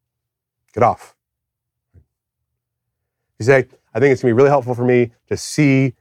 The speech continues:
you know, just what people, to, to have a place where people can send me messages." Okay. Don't check your messages. Get off. "I do it because I want to be able to follow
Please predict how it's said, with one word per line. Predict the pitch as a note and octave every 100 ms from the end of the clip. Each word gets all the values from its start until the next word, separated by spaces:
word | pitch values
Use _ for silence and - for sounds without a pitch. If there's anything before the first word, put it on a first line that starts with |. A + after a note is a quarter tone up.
| _
you | A2+
know, | G#2+ A2 A2 -
just | B2+ C3+ -
what | B2
people, | C3 A#2
to, | - B2
to | A#2
have | C#3+
a | C3
place | - C3 B2+
where | B2
people | C3+
can | A#2+
send | B2 B2
me |
messages." | A2+ G2+ D#2+ D2+ _ _ _
Okay. | G#2+ D3+ F2 _ _ _ _ _ _
Don't | -
check | F2+
your | A#2+
messages. | F3 F#3+ G3 - _ _ _ _ _ _ _ _ _
Get | G#2
off. | E2+ _ _ _ _ _ _ _ _ _ _ _ _ _ _ _ _ _ _
"I | G#2+
do | D3
it | D3
because | C3 C#3+ C3+ A2+ - _
I | G#2+
want | C3 C3+
to | C3
be | C3
able | B2+ B2
to | -
follow | A2 B2 B2 A#2+ A#2